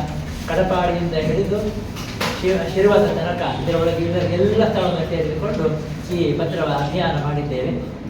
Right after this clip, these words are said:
ಎಲ್ಲರೂ ಕೂಡ ಪತ್ರ ತಿಳಿದುಕೊಂಡಿದ್ದಾರೆ. ವಿಶೇಷವಾಗಿ, ಆ, ಆಸಕ್ತಿಯನ್ನು ತೋರಿಸಿದ್ದಾರೆ. ಈ ಮಂತ್ರವನ್ನು ಜಪ ಮಾಡಿದ ಮೇಲೆ ಹದಿಮೂರನೇ ತಾರೀಕಿನಲ್ಲಿ ಪೆರಡ-, ಆ, ಪೆರಡಂಕಿಲ ಕ್ಷೇತ್ರದಲ್ಲಿ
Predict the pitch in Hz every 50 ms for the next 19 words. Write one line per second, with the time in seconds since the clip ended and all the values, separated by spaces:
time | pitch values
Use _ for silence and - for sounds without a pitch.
0 | - 180 185 196 196 185 175 180 170 170 156 151 - - 160 - 170 160 156 -
1 | - - - 160 160 151 - 208 143 143 139 - 196 196 214 208 208 202 - -
2 | 240 247 214 156 147 127 - 98 - - - - - - - 165 165 160 160 156
3 | 156 - - - - - 220 214 208 214 - - - - - - 165 - - 170
4 | 151 - 139 131 131 135 131 - - - - - - - - - - - - -
5 | 185 196 233 247 233 214 208 202 202 285 185 175 - - - - - - - -
6 | - - - - - - - 156 165 170 - 220 - - 175 170 160 147 151 151
7 | 156 147 208 - 165 147 147 - - - - - - - - - - - 143 156
8 | 214 226 220 226 233 233 233 220 214 202 202 202 196 202 175 175 165 165 165 156
9 | 151 151 151 147 147 160 160 151 151 160 180 196 190 180 170 170 170 165 160 156
10 | 151 147 165 185 190 190 175 - 185 160 143 147 - - - - 165 165 156 143
11 | 156 143 151 175 208 - 151 135